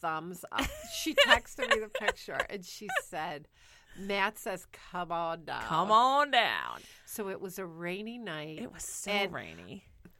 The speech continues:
Speaker 1: Phil and I said our goodbyes, and, and we get in the car, and I said, Phil,
Speaker 2: Guess what? <laughs>
Speaker 1: Ann and Pete and Griff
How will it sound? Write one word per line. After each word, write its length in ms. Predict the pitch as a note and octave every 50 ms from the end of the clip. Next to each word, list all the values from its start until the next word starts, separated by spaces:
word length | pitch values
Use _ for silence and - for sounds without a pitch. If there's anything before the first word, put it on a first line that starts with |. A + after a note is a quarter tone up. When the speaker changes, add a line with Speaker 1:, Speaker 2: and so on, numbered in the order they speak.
| _ _
Speaker 1:
Phil 220 | A3+ A3 A3 A3+
and 140 | A3+ G#3+ A3+
I 140 | G#3+ G3+ F#3+
said 260 | F3+ - - D3+ E3
our 160 | D#3+ D#3+ D#3
goodbyes, 640 | - F3+ F3 F3 - D3+ C#3+ C3+ C3+ C#3+ D3+ D3 E3+
and, 180 | G3+ G3 F3 - -
and 260 | - F3 E3+ F3 F3+
we 120 | F3 F#3 E3+
get 240 | - - F#3+ F#3 G3+
in 60 | G3+
the 80 | G3
car, 260 | F#3+ - - F#3 E3+ D#3+
and 120 | D3 D3
I 60 | D#3
said, 280 | D3 - - - E3 - _ _ _
Phil, 360 | - A3 G#3+ G#3 F#3+ F#3 F3+ - -
Speaker 2:
Guess 260 | F#3+ F3+ G3 - -
what? 460 | A#3+ C4+ D4+ D#4+ D#4+ C#4+ D4 C#4 - - - F4+ - -
<laughs> 160 | - - -
Speaker 1:
Ann 280 | B3+ C4+ C#4 D4 D#4
and 220 | D#4+ D4+ B3+ - -
Pete 460 | - - - C4 B3 A#3 A#3 G#3+ _ _
and 240 | - G#3+ F#3+ G3 F#3
Griff 320 | - - G#3 A#3 -